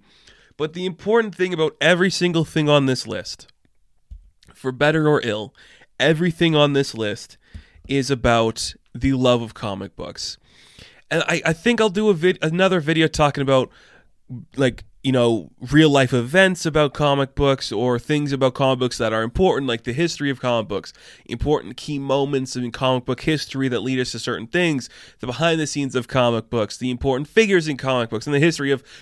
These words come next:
creators and stuff. And I'll probably do that at some point, 'cause there are creators that I love and I would love to get more involved in. But until then, I just wanted to start off just giving you a little taste of what, what comic books could be about.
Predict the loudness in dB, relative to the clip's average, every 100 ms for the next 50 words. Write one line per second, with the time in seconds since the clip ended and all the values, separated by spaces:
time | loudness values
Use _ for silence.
0 | -20 -8 -2 2 2 2 -2 -4 -4 -4
1 | -2 -2 0 0 2 2 2 2 0 -2
2 | -6 -4 -4 -2 -4 -8 _ _ _ _
3 | _ _ -8 2 4 4 2 0 2 2
4 | 0 0 0 0 0 -2 -2 -2 -2 -6
5 | -6 -6 -6 -2 -2 0 -2 -4 -6 _
6 | _ _ -4 -4 -2 0 2 2 2 0
7 | -2 -2 2 4 2 0 -4 -2 2 2
8 | 2 0 0 0 0 -2 -4 -6 -6 -6
9 | -2 -2 -2 -16 -20 -4 2 2 2 -2
10 | -4 -4 -2 2 0 0